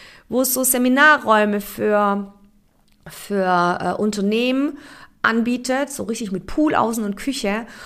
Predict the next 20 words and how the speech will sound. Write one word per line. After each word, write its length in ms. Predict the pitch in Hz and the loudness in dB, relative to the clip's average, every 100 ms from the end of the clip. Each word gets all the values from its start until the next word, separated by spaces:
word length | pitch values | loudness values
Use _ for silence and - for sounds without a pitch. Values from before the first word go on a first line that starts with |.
| - | -8
Und, 360 | 254 254 254 - | -2 0 0 -2
ähm, 360 | 226 220 220 220 | -2 0 -2 -4
sie 120 | - | -8
veranstalten 720 | 226 - 254 277 - 254 254 233 | -2 0 0 0 2 2 0 0
da 180 | 226 | 2
auch 100 | 226 | 0
immer 240 | - 285 269 | 0 -2 -2
wieder 220 | 262 - | -4 -6
Events 480 | 240 247 277 285 - | -2 0 0 -2 -6
drin, 480 | - 208 202 247 262 | -8 -6 -4 -4 -6
grad 480 | - 226 240 - - | 0 0 0 -6 -6
um 200 | 254 247 | -4 -2
die 100 | 240 | -2
Leute 300 | 233 233 247 | -2 -2 0
einzuladen, 840 | 277 311 320 226 208 208 208 240 | 2 0 -2 -2 0 0 -2 -4
damit 320 | 220 220 226 | -2 -2 -4
sie 100 | 233 | -6
dieses 380 | 220 220 214 - | -8 -8 -8 -8
Haus 260 | 220 214 - | -6 -8 0
kennenlernen. 840 | - 269 285 233 180 170 165 160 | 2 4 4 4 4 2 -4 -8